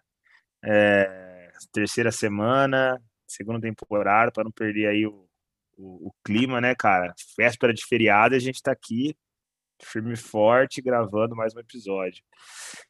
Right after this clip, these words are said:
E, cara, seguindo o protocolo aí, então, né, clássico, né, toda semana, pra não perder o costume, o que que você tá tomando hoje aí pra indicar pra galera?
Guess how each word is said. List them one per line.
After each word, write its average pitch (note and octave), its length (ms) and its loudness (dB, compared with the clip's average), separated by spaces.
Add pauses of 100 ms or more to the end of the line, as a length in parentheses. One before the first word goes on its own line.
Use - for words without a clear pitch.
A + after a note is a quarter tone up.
E, C#3 240 6
cara, C#3+ 260 6
seguindo D3 280 0
o - 40 -8
protocolo C#3+ 540 4
aí, C3+ 80 4
então, C3+ 480 4 (320)
né, A2 260 -10 (340)
clássico, A#2+ 760 0
né, A2+ 180 -2
toda A2+ 160 -6
semana, A2+ 480 -6
pra A2 140 -14
não A2+ 80 -14
perder A2 280 -6
o A2 60 -6
costume, C3+ 580 -6
o - 540 -20
que C#3+ 60 -4
que - 80 -8
você D#3 80 0
tá C#3+ 140 2
tomando B2+ 420 2
hoje A2+ 160 2
aí A2+ 120 2
pra A2+ 240 2
indicar A#2 300 -4
pra A2+ 140 -4
galera? G#2 340 -2